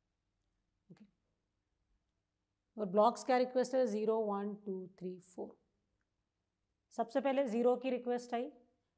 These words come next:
यहाँ हमारा मैपिंग फॉर्मूला क्या होता है? Mod four। Mod four क्यों? क्योंकि four blocks are there, तो मेमोरी ब्लॉक नंबर mod four। ज़ीरो mod four,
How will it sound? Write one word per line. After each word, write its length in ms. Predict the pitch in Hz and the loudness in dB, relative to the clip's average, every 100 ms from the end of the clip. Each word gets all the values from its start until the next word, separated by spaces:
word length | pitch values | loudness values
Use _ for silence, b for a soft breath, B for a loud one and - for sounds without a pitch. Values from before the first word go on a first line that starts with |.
| _ | _
यहाँ 180 | 214 240 | 0 2
हमारा 240 | 262 269 277 | 4 4 4
मैपिंग 340 | 254 269 262 | 2 0 -2
फॉर्मूला 340 | 262 262 262 | 0 0 0
क्या 160 | 262 269 | 0 0
होता 180 | 254 269 | -2 -6
है? 80 | 302 - _ _ _ _ _ _ _ _ _ _ | -12 -20 _ _ _ _ _ _ _ _ _ _
Mod 340 | 202 214 233 220 - | 2 4 4 0 -8
four। 240 | - 247 247 - _ _ _ _ _ _ _ _ _ | -2 0 -2 -16 _ _ _ _ _ _ _ _ _
Mod 300 | 208 220 220 | 2 2 2
four 180 | 240 247 247 | 0 0 0
क्यों? 140 | 254 285 - _ _ _ _ _ _ _ | -8 -10 -16 _ _ _ _ _ _ _
क्योंकि 180 | 214 240 | -4 -4
four 220 | 190 220 208 | 0 0 2
blocks 280 | 220 220 220 | 0 2 -2
are 140 | 190 | -2
there, 220 | 180 165 - _ _ _ 202 | -2 -6 -12 _ _ _ -8
तो 60 | |
मेमोरी 340 | 196 196 214 226 | -6 -4 -2 -2
ब्लॉक 240 | 220 220 220 220 - _ - | 0 0 0 -10 -20 _ -12
नंबर 320 | 214 214 226 202 | -8 -4 -2 0
mod 260 | 202 269 - - | -2 -2 -8 -10
four। 160 | 254 - - _ _ _ _ _ _ _ _ _ _ _ 214 | -8 -8 -12 _ _ _ _ _ _ _ _ _ _ _ -4
ज़ीरो 340 | 202 254 277 269 | 2 4 4 6
mod 240 | 269 262 - | 4 4 -2
four, 200 | 269 | 0